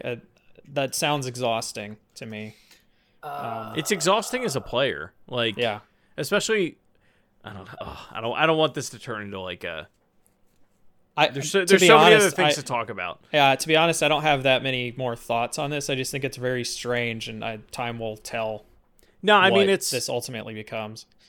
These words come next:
Speaker 3: Yeah, the only, the only thing I, I will say is, like, they, I feel like they're kind of shooting themselves, or they kind of shot themselves in the foot with creating this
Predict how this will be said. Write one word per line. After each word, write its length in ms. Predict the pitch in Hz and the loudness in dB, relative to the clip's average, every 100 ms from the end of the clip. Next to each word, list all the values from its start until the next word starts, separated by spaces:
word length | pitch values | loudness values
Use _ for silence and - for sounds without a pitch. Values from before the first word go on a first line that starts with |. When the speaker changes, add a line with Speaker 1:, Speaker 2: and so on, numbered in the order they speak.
| _ | _
Speaker 3:
Yeah, 240 | 139 113 107 | 0 0 2
the 160 | 151 | 2
only, 220 | 175 185 | 2 2
the 200 | 147 165 | 2 2
only 200 | 175 160 | 2 2
thing 260 | 127 143 123 | 0 -2 -2
I, 200 | 104 104 95 | -4 -4 -4
I 20 | |
will 240 | 110 110 104 | -4 -6 -6
say 320 | 113 101 95 | -2 -2 -2
is, 180 | 92 104 | -4 -6
like, 240 | 95 - - | -8 -10 -16
they, 300 | 113 127 117 - | -6 -6 -4 -6
I 80 | 117 | -4
feel 140 | 151 | -4
like 60 | 139 | -2
they're 120 | 131 | -4
kind 380 | - 131 123 117 | -4 -4 -2 0
of 340 | 113 107 104 _ _ _ _ _ _ _ _ - | -2 -4 -10 _ _ _ _ _ _ _ _ -12
shooting 340 | - 135 131 | -6 -4 -4
themselves, 680 | 131 - 131 123 - - - - | -4 0 2 2 -2 -10 -18 -8
or 60 | 135 | 0
they 120 | 143 | 2
kind 200 | 135 180 | 4 4
of 80 | 170 | 4
shot 220 | 175 139 | 2 2
themselves 380 | 147 139 147 127 | 0 -2 -2 -2
in 40 | |
the 80 | 135 | -8
foot 300 | - 135 - | 0 0 0
with 320 | 110 113 - | -4 -6 -8
creating 640 | - 123 113 110 110 107 104 - _ _ _ _ | -10 -4 -2 0 -2 -4 -10 -16 _ _ _ _
this 300 | - 117 110 | -4 -2 -2